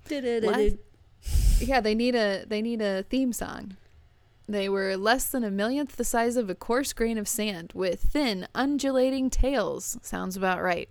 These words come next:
Speaker 2: So he also included a sketch, which you can see above. And people say now that his sketch was, like, spot on in sixteen seventy-seven. <laughs> So,
Speaker 1: Good for him.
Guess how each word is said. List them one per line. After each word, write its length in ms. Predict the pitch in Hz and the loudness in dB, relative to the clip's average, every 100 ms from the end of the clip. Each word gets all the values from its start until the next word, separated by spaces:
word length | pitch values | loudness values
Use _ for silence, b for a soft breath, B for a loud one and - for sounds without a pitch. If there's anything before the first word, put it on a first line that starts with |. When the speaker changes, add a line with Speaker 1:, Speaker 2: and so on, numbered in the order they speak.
| - | -14
Speaker 2:
So 320 | - 233 220 - - B B B | -2 0 0 -4 -18 B B B
he 160 | 262 | 0
also 300 | 269 294 339 | 2 2 2
included 480 | 262 233 254 214 165 | 0 0 0 2 0
a 60 | 170 | -2
sketch, 640 | - - 135 - - - - | -4 -2 -4 -4 -6 -6 -4
which 200 | 190 - | -4 -4
you 60 | |
can 160 | 180 175 | -6 -6
see 280 | - 185 170 | -4 -2 -2
above. 500 | 170 160 165 160 - B B B B B B - | -2 -2 -2 -4 -8 B B B B B B -6
And 520 | 208 185 185 175 - | -4 -4 -6 -8 -12
people 300 | - 214 185 | -12 -4 -4
say 300 | 180 - 170 | -2 0 0
now 380 | 175 175 190 180 | 0 0 0 2
that 180 | 175 180 | 2 2
his 160 | 202 - | 2 0
sketch 400 | - 180 185 202 | 0 0 0 -4
was, 100 | 185 | -4
like, 200 | 147 - | -2 -2
spot 420 | - 175 165 156 | -2 2 2 2
on 320 | 160 - - | -4 -8 -10
in 140 | 190 | -8
sixteen 480 | 196 202 - - 175 | -6 -6 -6 -6 -4
seventy-seven. 880 | - 170 165 160 165 - 185 175 202 - - | -2 -4 -4 -10 -8 -4 -4 0 4 6 4
<laughs> 160 | - | -4
So, 340 | - - - 240 | -8 -6 -4 -2
Speaker 1:
Good 220 | 226 226 | 0 0
for 180 | - 302 | 0 -2
him. 420 | 220 196 208 190 | -2 -4 -6 -8